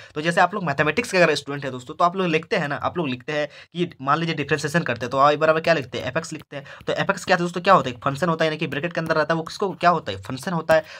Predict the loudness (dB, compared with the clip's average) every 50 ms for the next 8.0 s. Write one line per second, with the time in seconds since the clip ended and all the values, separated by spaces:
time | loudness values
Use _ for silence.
0 | -14 -6 -4 -2 -2 0 0 0 -2 -2 -2 0 0 0 0 0 -2 -4 -4 -4
1 | -4 -4 -4 -4 -2 -2 -2 -2 -2 -4 -4 0 0 0 0 -2 -4 -8 -8 -8
2 | -6 -6 -6 -6 -8 -8 -14 -20 _ _ -14 -12 -10 -10 -8 -8 -8 -8 -8 -8
3 | -10 -12 -16 -20 -20 -16 -12 -10 -8 -8 -8 -8 -10 -10 -6 -4 -4 -2 0 0
4 | 0 0 -2 -6 -6 -4 -6 -4 -2 -2 -2 -2 -2 -6 -10 -14 _ -14 -10 -8
5 | -8 -8 -8 -8 -6 -6 -6 -4 -6 -8 -10 -10 -10 -8 -8 -6 -4 -2 -2 -2
6 | -4 -4 -6 -8 -6 -8 -10 -12 -14 -18 -20 _ _ _ _ -6 -2 -2 -2 -2
7 | -4 -6 -8 -4 -2 -2 -2 -2 -4 -6 -8 -10 -10 -10 -10 -10 -10 -8 -10 -10